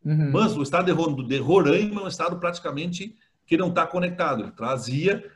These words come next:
Speaker 2: a energia da Venezuela, a Venezuela não tem mais ca-, condições de abastecer Ro-, Roraima,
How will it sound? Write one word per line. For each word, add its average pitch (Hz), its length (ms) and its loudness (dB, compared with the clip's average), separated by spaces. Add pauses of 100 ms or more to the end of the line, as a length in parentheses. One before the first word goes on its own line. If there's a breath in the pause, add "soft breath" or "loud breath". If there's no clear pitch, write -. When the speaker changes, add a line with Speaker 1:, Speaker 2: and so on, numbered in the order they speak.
Speaker 2:
a 131 80 -4
energia 139 400 0
da 139 80 0
Venezuela, 151 540 -2
a - 20 -6
Venezuela 170 340 -4
não 165 120 -8
tem 175 120 -8
mais 165 140 -6
ca-, 165 220 -4
condições 160 460 -6
de 165 40 -2
abastecer 151 580 -6
Ro-, 156 200 -2
Roraima, 151 680 0